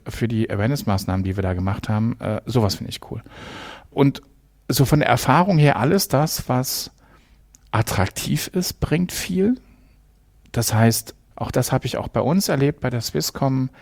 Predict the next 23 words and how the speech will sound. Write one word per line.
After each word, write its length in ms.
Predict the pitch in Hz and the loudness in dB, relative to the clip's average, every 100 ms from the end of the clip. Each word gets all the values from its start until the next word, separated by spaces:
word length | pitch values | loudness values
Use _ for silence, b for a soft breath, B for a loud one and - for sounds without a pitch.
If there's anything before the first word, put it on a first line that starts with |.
| B B B B | B B B B
zum 160 | - 117 | -4 0
Beispiel 260 | 113 - - | 0 -2 -8
auch 140 | 113 | -6
bei 160 | - 113 | -6 -6
Trainings, 520 | - 110 165 208 - | -2 2 2 0 -2
auch 80 | - | -4
bei 180 | - | -4
verpflichtenden 880 | 104 - 107 - 147 - - 131 127 | -4 -6 -6 -2 -4 -2 -4 -2 -2
Trainings, 600 | 127 - 135 135 147 - - _ _ _ _ _ - _ - - B B B B B | -2 -2 0 0 -2 -6 -16 _ _ _ _ _ -20 _ -16 -16 B B B B B
ähm, 260 | - 113 101 | 0 0 2
haben 180 | 117 131 | 2 4
wir 100 | 120 | 4
mal 240 | 117 113 | 6 4
bei, 300 | 113 104 104 | 4 2 2
bei 160 | 101 101 | 0 0
einem 200 | 101 98 | 0 -2
Training, 520 | - 107 123 123 117 | -2 0 4 4 4
das 240 | 107 - | 0 -4
wir 180 | 104 101 | -6 -6
zwanzig 440 | - 104 107 113 - | -6 -6 -6 -8 -10
dreiundzwanzig 680 | - 135 - 123 123 - | -6 -6 -2 -4 -4 -6
ausgespielt 680 | - 113 - - - 107 107 | -6 -6 -6 -8 -2 -2 0
haben, 300 | 104 104 104 | -2 -2 -2